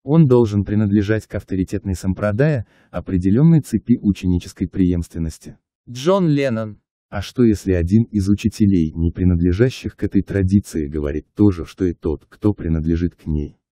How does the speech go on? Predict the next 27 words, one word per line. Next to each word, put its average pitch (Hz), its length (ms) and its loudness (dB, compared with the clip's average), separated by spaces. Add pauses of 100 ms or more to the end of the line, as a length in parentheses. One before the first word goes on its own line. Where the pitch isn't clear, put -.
Что - 240 -4
если 180 280 0
он 202 140 4
утверждает, 143 680 0
что - 160 -4
его 120 260 2
мантра 214 360 0
содержится 170 680 0
в - 20 -2
Ведах, 123 540 -2 (440)
и 139 120 -2
говорит 156 400 2
он 196 120 4
вроде 214 340 4
бы 214 120 0
так 220 240 0
же 139 140 0
авторитетно, 131 680 -2
как 170 260 -6
и 123 140 4
вы? 95 280 -4 (340)
Кто 156 220 -2
знает, 185 380 2
возможно, 151 680 -2
он 247 260 0
и 220 120 0
прав. 135 540 -2